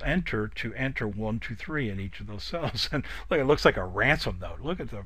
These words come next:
variety of font colors. Some are bold, some are italic, some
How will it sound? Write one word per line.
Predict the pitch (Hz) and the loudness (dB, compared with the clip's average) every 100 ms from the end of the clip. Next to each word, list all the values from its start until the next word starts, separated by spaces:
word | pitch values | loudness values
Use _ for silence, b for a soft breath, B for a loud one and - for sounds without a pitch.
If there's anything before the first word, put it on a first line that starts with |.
| 104 | -10
variety | 107 117 120 127 120 95 | -6 0 4 4 4 -2
of | - - B B | -6 -10 B B
font | - - 127 117 - | -6 2 2 2 0
colors. | - 131 131 120 120 | 0 2 2 0 -4
Some | 135 117 | -4 -2
are | |
bold, | 104 - 110 113 117 117 110 | -4 -2 -2 0 -2 -4 -4
some | - 117 | -6 -4
are | 120 | -6
italic, | 110 - 104 107 107 - | -6 -6 -6 -4 -6 -6
some | - 113 | -6 -4